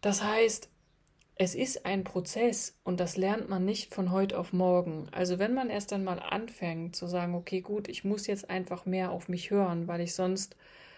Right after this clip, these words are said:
ja, keine Ahnung, ins, ins Burnout renne beispielsweise, wenn das auf der Arbeit ist oder genauso auch zu Hause, wenn du, vielleicht bist du auch immer der Mülleimer für irgendwelche Freunde, ähm,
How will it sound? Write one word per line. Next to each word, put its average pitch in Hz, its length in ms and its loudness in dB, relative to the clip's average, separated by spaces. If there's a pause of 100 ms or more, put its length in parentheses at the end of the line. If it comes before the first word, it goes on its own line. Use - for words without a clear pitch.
(500)
ja, 190 380 6
keine 190 300 0
Ahnung, 202 380 0 (200)
ins, 190 180 2 (140)
ins 190 200 0
Burnout 196 580 6
renne 180 220 4
beispielsweise, 180 680 0
wenn 180 120 0
das 180 140 -2
auf 180 160 -6
der 170 160 -2
Arbeit 202 360 2
ist 180 280 0
oder 196 260 8
genauso 190 460 4
auch 180 160 2
zu 180 240 -4
Hause, 196 400 6
wenn 180 200 0
du, 180 240 0 (340)
vielleicht 185 280 2
bist 202 180 0
du 202 80 6
auch 185 120 4
immer 190 200 4
der 185 120 6
Mülleimer 190 520 4
für 185 140 -2
irgendwelche 185 500 0
Freunde, 202 640 0 (880)
ähm, 180 480 0